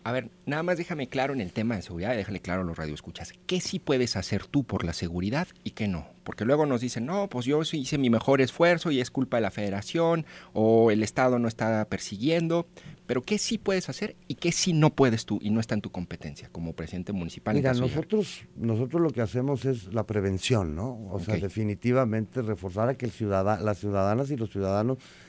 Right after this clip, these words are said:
Speaker 2: estén seguros, ¿no? Y lo que, y realmente eso es lo que hacemos, ¿no? Nosotros detenemos al delincuente y
Speaker 1: Ujú.
Speaker 2: cuando es un problema ya de otro tipo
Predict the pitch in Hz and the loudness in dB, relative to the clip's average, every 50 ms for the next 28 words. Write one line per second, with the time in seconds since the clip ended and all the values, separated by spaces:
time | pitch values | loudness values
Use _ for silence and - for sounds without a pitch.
0 | - - 98 - - - 120 123 117 - 135 123 101 107 120 123 120 107 92 80 | -6 -6 -6 -4 0 0 0 2 2 2 0 0 0 2 2 2 2 2 0 -2
1 | 76 80 92 104 131 147 - - - - - - - - - - 107 101 104 101 | -4 -6 -6 -6 -6 -8 -10 -14 -20 -20 -20 -20 -20 -18 -12 -6 -4 -2 -2 -2
2 | - - 104 104 101 - - 104 104 101 101 110 117 120 127 123 123 123 120 117 | -2 -2 -2 0 0 -2 -2 -2 0 0 2 4 4 6 6 4 4 2 2 0
3 | - 127 123 120 113 - - 123 110 107 101 - 101 90 - - 92 85 87 90 | 2 2 4 4 4 2 0 -2 -2 -2 -2 -2 -4 -6 -4 -4 -4 -4 -4 -4
4 | 90 92 104 113 113 117 107 123 120 - 143 135 117 127 92 - 101 98 98 107 | -4 -2 -2 0 0 0 0 -2 0 0 0 2 2 0 0 0 0 -2 0 0
5 | 131 147 139 - 123 107 98 95 85 90 87 85 - 104 101 98 87 - 139 156 | -2 -4 -2 -2 -2 -2 -2 -4 -4 -4 -6 -6 -4 -2 -2 -2 -2 -2 -2 -2
6 | 151 - - - - - - - 107 85 85 - 76 - - 101 98 101 101 113 | -2 -4 -12 -20 -20 -16 -10 -8 -6 -4 -2 -4 -4 -4 -4 -6 -4 -2 0 -2
7 | 120 110 127 147 143 143 127 123 110 110 117 120 123 117 107 110 110 107 107 107 | -2 -2 -2 -4 -4 0 0 2 2 2 2 2 2 2 2 2 2 2 4 2
8 | 107 104 - 117 110 - - 110 98 - - 110 104 90 | 2 2 2 0 -2 -2 -2 -6 -6 -4 -2 0 0 0